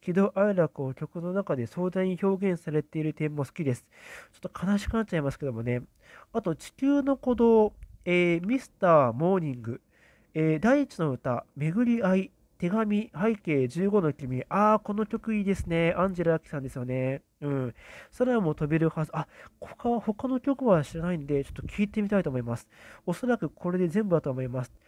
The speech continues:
手紙、あー、いいですよね。これだからさっきのアンジェラ・アキさんの。えー、という曲は、まさに中高生におすすめですが、大人になってからでも響く曲だと思います。素敵な曲ですよね。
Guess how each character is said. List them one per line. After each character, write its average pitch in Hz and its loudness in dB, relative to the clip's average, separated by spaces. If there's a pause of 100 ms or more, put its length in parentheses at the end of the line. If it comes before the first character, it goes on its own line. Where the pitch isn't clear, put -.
(180)
手 196 2
紙、 220 2
あ 214 4
ー、 220 4
い 208 4
い - 4
で 170 0
す - -6
よ 147 -2
ね。 165 2
こ 151 -6
れ 139 -2
だ 135 -2
か 143 -8
ら 127 -8
さ 151 -8
っ - -8
き 143 -12
の 127 -8
ア 139 0
ン 131 -6
ジ 131 -10
ェ 127 -4
ラ・ 123 -2
ア 123 -4
キ - -20
さ 123 -12
ん 120 -12
の。 120 -8 (500)
え 139 4
ー、 - -20
と 160 0
い 160 2
う 151 2
曲 160 -4
は、 160 0
ま 180 -2
さ 175 -4
に 143 -4
中 208 -2
高 220 0
生 185 -2
に 170 -6
お - -4
す 139 -8
す 160 -8
め 151 -4
で 165 -4
す 151 -14
が、 135 -6
大 156 -8
人 208 -4
に 208 -4
な 220 2
っ 214 -2
て - -8
か 185 -2
ら 185 4
で 202 2
も 180 0
響 165 -4
く - -20
曲 160 -6
だ 151 -2
と - -10
思 143 -4
い - -8
ま 139 -8
す。 - -12
素 - -20
敵 208 -6
な 226 -4
曲 220 -6
で 214 0
す 202 -6
よ 165 -2
ね。 147 0